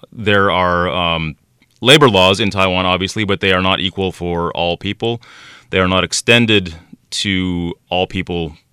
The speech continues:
equally. And when it comes to factory workers, fishermen, caregivers from places like the Philippines and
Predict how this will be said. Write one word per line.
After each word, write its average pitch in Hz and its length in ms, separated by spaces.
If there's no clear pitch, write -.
equally. 90 680
And 87 480
when 95 120
it 90 60
comes 101 360
to 87 520
factory 117 400
workers, 113 380
fishermen, 104 800
caregivers 104 760
from 101 180
places 92 300
like 92 120
the 82 60
Philippines 110 720
and 82 500